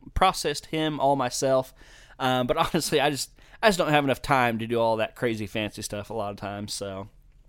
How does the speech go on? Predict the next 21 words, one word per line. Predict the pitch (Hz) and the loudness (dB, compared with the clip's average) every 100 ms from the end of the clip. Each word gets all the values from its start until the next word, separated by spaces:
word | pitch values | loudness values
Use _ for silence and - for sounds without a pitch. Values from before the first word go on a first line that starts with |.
| - - | -16 -10
so | - | 0
yeah, | 147 170 - - - - - | 2 2 0 -14 -20 -20 4
took | - 196 | 6 6
him | 185 | 4
to | |
the | 175 | 2
processor. | - 165 156 - 160 - 165 156 151 | 6 6 6 4 2 2 2 2 2
Uh, | |
I'm | 139 131 143 | 0 2 0
gonna, | 185 180 | -2 0
I'm | 170 | 0
just | 185 - | 0 0
gonna | 190 | 0
do | 175 170 | 4 2
a | |
Euro | 139 151 160 156 | 2 2 2 2
mount | 151 147 - | 0 -2 0
on | 139 131 | 0 0
him. | 147 147 143 143 143 - | 0 0 2 -2 -4 -4
Um, | 127 120 117 110 | -2 0 -2 -4
I, | 101 | -4